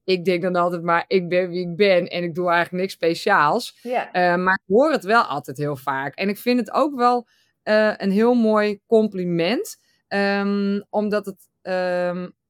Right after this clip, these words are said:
Speaker 1: ook wel is, nou ja, waar ik voor sta, zeg maar, hè. Je mag sterk in je schoenen <laughs> staan, vind ik altijd,
Speaker 2: Ja.
Speaker 1: als vrouwelijke ondernemer.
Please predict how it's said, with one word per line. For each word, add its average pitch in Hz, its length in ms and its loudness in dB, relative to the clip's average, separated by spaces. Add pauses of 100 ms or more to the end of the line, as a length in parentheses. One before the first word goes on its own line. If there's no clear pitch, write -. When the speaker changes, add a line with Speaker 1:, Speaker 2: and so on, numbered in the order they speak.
Speaker 1:
ook 220 220 0
wel 214 240 0
is, - 460 0 (240)
nou 190 180 -4
ja, 165 100 2
waar 175 260 4
ik 196 80 -6
voor 185 220 -6
sta, 180 440 2
zeg 135 220 -8
maar, 135 260 -4
hè. 170 120 -2
Je 233 180 -2
mag 165 180 -4
sterk 170 340 -4
in 165 60 -8
je 160 60 -8
schoenen 180 320 -8 (100)
<laughs> - 0 - (240)
staan, 180 240 -4
vind 170 220 -6
ik 165 120 -4
altijd, 170 560 2
Speaker 2:
Ja. 240 360 -6
Speaker 1:
als 165 220 0
vrouwelijke 170 400 -6
ondernemer. 165 640 -2